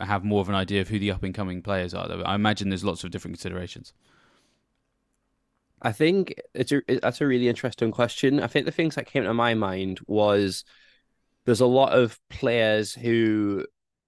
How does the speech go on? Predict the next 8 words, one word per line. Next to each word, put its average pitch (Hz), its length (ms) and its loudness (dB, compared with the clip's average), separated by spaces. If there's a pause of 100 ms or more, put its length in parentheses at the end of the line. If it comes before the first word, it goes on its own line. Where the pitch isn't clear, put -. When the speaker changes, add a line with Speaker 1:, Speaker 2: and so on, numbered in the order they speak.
Speaker 2:
um, 98 480 -4
are 101 140 -2
either 110 580 2 (100)
heavily 113 380 -2
linked 104 440 -2
with 120 140 -6
Premier 113 300 0
League, 110 320 -4